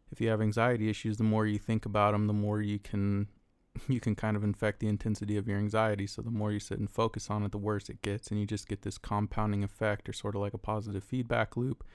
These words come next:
and it just gets worse and worse and worse. Um, but anyway, so why I wanted to tell you, I guess, or why I even brought up some of those big five personality trait things. Um, well, man, like I said, this is probably, this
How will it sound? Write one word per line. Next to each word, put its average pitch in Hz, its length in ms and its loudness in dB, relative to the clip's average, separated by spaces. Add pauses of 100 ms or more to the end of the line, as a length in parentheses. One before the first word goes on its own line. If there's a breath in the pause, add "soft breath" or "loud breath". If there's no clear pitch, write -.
(400 loud breath)
and 104 140 2
it 101 100 -2
just - 180 -6
gets - 200 -4
worse 110 260 0
and 104 140 2
worse 104 220 0
and 98 120 0
worse. 107 280 -4 (300)
Um, 131 400 -4 (1900 soft breath)
but 117 240 2 (200)
anyway, 113 360 6 (220)
so 110 480 2 (280)
why 127 420 4
I 117 60 4
wanted 113 260 4
to 104 80 2
tell 107 220 -2
you, 104 100 2
I 104 40 0
guess, 104 220 0
or 107 100 -2
why 113 260 4
I - 20 4
even 110 180 2
brought 104 220 4
up 101 100 4
some 110 160 -2
of 104 60 2
those 104 120 0
big 110 200 -2
five 104 240 2
personality 101 520 2
trait 101 300 -4
things. 107 260 0 (220)
Um, 107 380 4 (800 soft breath)
well, 107 200 4 (640 loud breath)
man, 101 180 -4
like 110 140 -2
I 107 60 0
said, 101 240 0
this 104 80 -6
is - 40 -12
probably, 104 340 0
this 104 200 -6